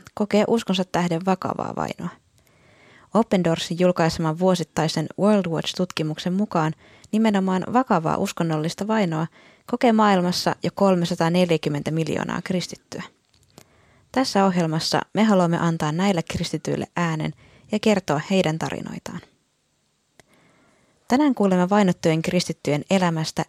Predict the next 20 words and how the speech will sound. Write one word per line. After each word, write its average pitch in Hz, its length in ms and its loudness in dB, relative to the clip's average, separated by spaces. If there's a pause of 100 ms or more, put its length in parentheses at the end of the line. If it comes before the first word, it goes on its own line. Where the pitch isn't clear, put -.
Etelä-Aasian 170 840 0
Laosissa. 156 640 -6 (1040)
Maan 180 280 2
kommunistihallinto 175 1000 2
tarkkailee 180 760 0 (100)
ja 190 80 -4
kontrolloi 175 680 2
Laosissa 180 460 0
hyvin 208 260 0
tiiviisti 175 560 -2
uskonnollisia 165 680 -2
tilaisuuksia, - 760 -4 (560)
myös 190 220 2
rekisteröityneen 190 840 0
kirkon 170 360 0
toimintaa. 170 540 -4 (1000)
Jopa 196 200 -2 (120)
seitsemänky-, 190 640 0
seitsemälläkymmenelläviidellä 180 1400 2
prosentilla 151 680 -2